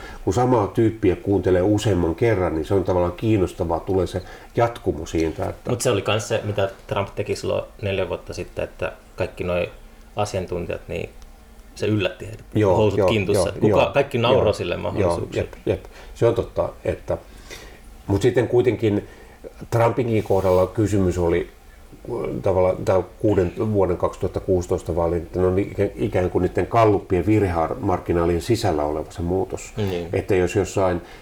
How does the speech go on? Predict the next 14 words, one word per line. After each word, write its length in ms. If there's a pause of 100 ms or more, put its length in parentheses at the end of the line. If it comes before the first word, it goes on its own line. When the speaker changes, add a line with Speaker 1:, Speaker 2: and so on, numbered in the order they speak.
Speaker 1:
siellä 300
ru-, 180
ruostevyöhykkeellä 1040
ole-, 240
olevalla 380
osavaltiossa, 1080
niin 300 (720)
jos 180
se 140
ääniero 720
on 100
pari, 300
kolme 380
tuhatta 580